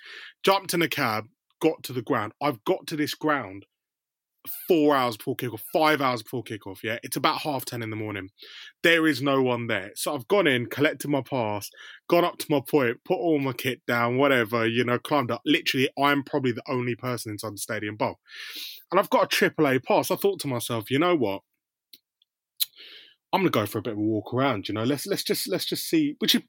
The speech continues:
if you think about it, isn't probably the best idea you can have at that time, because walking around, you know, it, it gets your bowels going and whatnot. I've gone for a walk around and, uh, just, like, walking around these corridors,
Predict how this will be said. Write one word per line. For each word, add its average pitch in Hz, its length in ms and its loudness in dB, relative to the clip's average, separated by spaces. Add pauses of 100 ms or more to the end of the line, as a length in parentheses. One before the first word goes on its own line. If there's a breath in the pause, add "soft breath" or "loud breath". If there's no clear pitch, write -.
if 170 320 -2
you 226 80 4
think 240 220 2
about 131 240 4
it, - 100 -4
isn't 151 320 2
probably 131 300 2
the 113 120 -2
best - 380 0 (200)
idea 113 560 2 (720)
you 120 140 -6
can 113 140 -2
have 127 160 6
at 110 80 -6
that 113 120 -6 (120)
time, 117 140 -2
because 104 220 -6
walking 117 320 2
around, 113 340 0
you 110 60 0
know, 110 60 -2
it, 117 240 -6
it - 140 -2
gets 120 240 -4
your 123 80 -2
bowels 110 320 2
going 139 280 4
and 113 120 0
whatnot. 113 360 0 (580 loud breath)
I've 165 140 -2
gone 240 180 6
for 196 120 2
a 175 40 6
walk 160 260 4
around 113 420 2 (600)
and, 143 500 2
uh, 143 340 4 (100)
just, - 160 -10
like, 113 120 -6
walking 113 240 -6
around 113 140 -6
these 113 120 -6
corridors, 120 560 -2